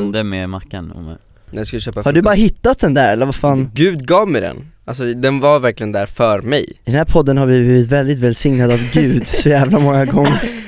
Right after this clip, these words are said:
Speaker 2: Nej, på riktigt. För
Speaker 3: Ja.
Speaker 2: att så här, förut så ville jag köpa frulle för att jag
Speaker 3: Mm.
Speaker 2: käkade frukost. Och då tog de inte kontant och jag hade inga pengar på mitt kort. Så att jag kunde inte köpa då. Och sen så bara tänkte jag så här, bara, "Åh, det brukar alltid finnas någonting här på, eh,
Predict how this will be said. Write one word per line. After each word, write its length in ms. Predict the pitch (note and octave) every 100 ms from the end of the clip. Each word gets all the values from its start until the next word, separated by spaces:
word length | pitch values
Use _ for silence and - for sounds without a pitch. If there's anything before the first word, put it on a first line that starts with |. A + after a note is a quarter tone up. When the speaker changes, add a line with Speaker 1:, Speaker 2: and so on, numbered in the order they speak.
| G3 G#3
Speaker 2:
Nej, 180 | D#3+ D3
på 100 | C3
riktigt. 300 | C#3 C3+ -
För 60 | C3+
Speaker 3:
Ja. 80 | D#3
Speaker 2:
att 100 | E3+
så 80 |
här, 80 | B2+
förut 340 | A#2+ C#3 C3 C3
så 80 |
ville 180 | A#2+ A#2
jag 60 | A2+
köpa 200 | A2+ A2
frulle 440 | - A#2 B2+ D3+
för 100 | E3+
att 100 | A#2
jag 120 | A#2+
Speaker 3:
Mm. 200 | C3+ C3+ D3+
Speaker 2:
käkade 260 | G2 G2+
frukost. 520 | - G#2 - D#3+ - -
Och 60 | A2+
då 80 |
tog 180 | A2 A2
de 100 | G#2
inte 120 | G#2 -
kontant 600 | - - D3+ F3+ F3+ -
och 300 | - - -
jag 180 | F#3+
hade 120 | G2 F#2+
inga 140 | F#2
pengar 200 | G2 -
på 120 | -
mitt 120 | G2 -
kort. 280 | F3 - - _ _ - - -
Så 140 | A#2
att 40 |
jag 80 | A2
kunde 200 | A#2+ G2
inte 140 | F#2+ -
köpa 300 | G2 F2+ B2+
då. 140 | C3+ -
Och 120 | B2
sen 160 | A#2+ G#2+
så 80 | G2+
bara 100 | G#2+
tänkte 260 | A2 G2+
jag 80 | G2
så 100 | -
här, 80 | F2+
bara, 180 | - -
"Åh, 120 | G2 - - -
det 60 |
brukar 260 | G#2 A#2 -
alltid 360 | - A#2+ - A2+
finnas 300 | G#2+ G2+ -
någonting 640 | G2+ F#2+ F2+ E2 G1+ - _ _ _
här 180 | - F2+
på, 340 | - F2 E2+
eh, 60 | D#2+